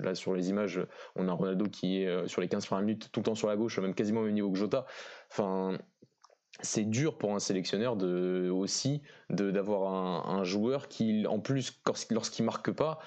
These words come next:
lorsqu'il presse pas, a pas beaucoup d'excuses après pour, euh, autant faire un peu ce qu'il veut sur le terrain et ne pas respecter, euh, un, un minimum de plan de jeu, un minimum de, de,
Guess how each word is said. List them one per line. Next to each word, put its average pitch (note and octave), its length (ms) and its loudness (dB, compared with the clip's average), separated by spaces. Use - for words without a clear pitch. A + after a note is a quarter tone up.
lorsqu'il G#2+ 300 0
presse - 340 0
pas, D3+ 280 0
a - 100 -2
pas A2+ 100 2
beaucoup A2+ 240 0
d'excuses G#2 360 2
après A2+ 220 0
pour, F#2+ 360 2
euh, F#2+ 260 2
autant A2+ 360 0
faire A2+ 280 0
un G#2+ 40 2
peu A#2 140 0
ce - 80 -4
qu'il G2+ 120 0
veut G#2+ 80 2
sur G#2 140 0
le F2+ 60 0
terrain G#2+ 240 2
et A#2+ 60 2
ne G2+ 80 2
pas G2 160 0
respecter, F#2+ 480 0
euh, F#2+ 200 2
un, F2 380 0
un F#2 140 0
minimum G#2+ 360 2
de G2+ 60 2
plan G2 220 -2
de F#2+ 100 0
jeu, A2+ 180 0
un G2 60 0
minimum G2+ 340 0
de, F#2 180 2
de, F2+ 200 0